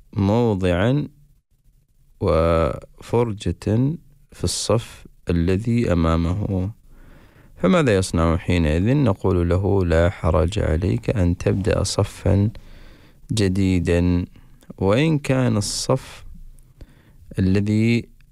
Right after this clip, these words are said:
أمامك قد امتلأ ولا يوجد أحد معك." وذلك لأن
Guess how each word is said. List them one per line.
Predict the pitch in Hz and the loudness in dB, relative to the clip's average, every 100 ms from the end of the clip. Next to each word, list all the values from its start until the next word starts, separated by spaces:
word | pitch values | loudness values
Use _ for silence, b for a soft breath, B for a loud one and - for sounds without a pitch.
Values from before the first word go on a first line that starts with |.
| - - | -8 -2
أمامك | 87 95 113 117 117 - | 0 2 2 2 0 0
قد | 120 127 - 82 87 | 0 0 0 -2 0
امتلأ | 85 - 117 123 117 | 0 0 0 0 2
ولا | 117 101 117 143 | 2 4 4 2
يوجد | 123 113 90 | 0 0 0
أحد | 85 - - 95 90 98 120 127 - | 0 -2 -2 -2 0 0 0 -2 -6
معك." | 123 123 95 67 - - - _ _ - B B B B B B B B B B B B B B B - - _ _ | -2 0 2 -2 -6 -18 -20 _ _ -20 B B B B B B B B B B B B B B B -20 -20 _ _
وذلك | 113 117 185 180 - | 0 2 2 0 0
لأن | 135 117 120 135 101 | 0 2 0 0 0